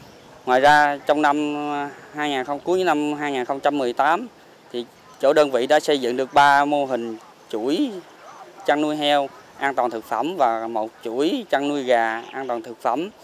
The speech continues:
nhằm đưa đến tay người dân những sản phẩm bảo đảm chất lượng an toàn thực phẩm. Tuy nhiên,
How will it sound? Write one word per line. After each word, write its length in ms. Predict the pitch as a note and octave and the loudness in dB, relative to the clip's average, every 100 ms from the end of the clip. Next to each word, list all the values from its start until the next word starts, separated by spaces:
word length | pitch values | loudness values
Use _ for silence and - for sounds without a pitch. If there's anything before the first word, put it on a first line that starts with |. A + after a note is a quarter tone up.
| - - - | -20 -20 -10
nhằm 180 | B2+ B2 | -6 -2
đưa 140 | C#3+ | 0
đến 280 | D3 D3+ F3+ | 0 2 2
tay 260 | F3+ C#3+ C#3+ | 4 4 2
người 160 | B2+ | -2
dân 380 | B2+ C#3+ C#3+ C#3+ C3+ - - - - - - | 0 0 0 -6 -10 -20 -20 -20 -20 -20 -6
những 180 | B2 D#3 | -4 0
sản 180 | D3+ | 0
phẩm 400 | D3 A2+ D#3+ F#3 | 0 -4 -4 -4
bảo 140 | C3+ C#3+ | 0 0
đảm 240 | B2 C3+ | 2 -4
chất 220 | E3+ F3+ | -2 -2
lượng 220 | C#3+ A2+ C#3 | -2 -4 -4
an 100 | C3 | -6
toàn 140 | A#2+ | -8
thực 100 | A2+ | -4
phẩm. 240 | A#2+ C3 F#3+ - - - - - - - - | -2 -2 -4 -16 -20 -20 -20 -20 -20 -20 -6
Tuy 120 | D3+ | -2
nhiên, 380 | D#3 D#3+ D#3 D3 | 2 2 2 -2